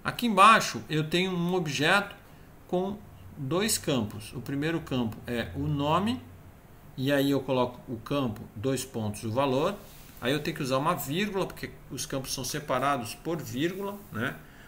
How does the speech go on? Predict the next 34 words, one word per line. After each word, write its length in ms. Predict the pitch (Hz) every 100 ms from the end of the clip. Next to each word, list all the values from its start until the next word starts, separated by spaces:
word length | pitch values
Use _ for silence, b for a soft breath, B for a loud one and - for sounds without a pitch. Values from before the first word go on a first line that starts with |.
| B
Aí 140 | - 139
eu 80 | 180
coloco 340 | 185 165 165
o 40 |
segundo 460 | - 160 143 220 214
campo, 420 | - 165 180 180
o 40 | 113
segundo 360 | - 131 180
atributo, 580 | 156 - 120 131 151 151 104 107
né? 360 | 107 143 139
Então 200 | 117 123
o 20 |
primeiro 300 | 113 135 147
atributo 360 | 139 131 113 120
é 40 |
nome, 320 | 151 175 196 143
o 40 |
valor 280 | 123 120 117
é 100 | 120
Asdrubal, 720 | 123 - 127 123 160 190 180
o 40 |
segundo 320 | 156 147 151 139
atributo 440 | 131 117 117 113
é 80 | 151
idade, 500 | 147 156 185 185 196 B B B B B
o 80 | 139
valor 320 | 147 147 151
vinte 200 | 143 165
e 20 |
cinco, 320 | - - 113 - - -
por 160 | 131 135
exemplo, 420 | 151 113 98 90 - -
tá? 240 | - 101 - - - B B B B B B - - - - - -
É, 840 | 127 131 131 127 120 117 113 104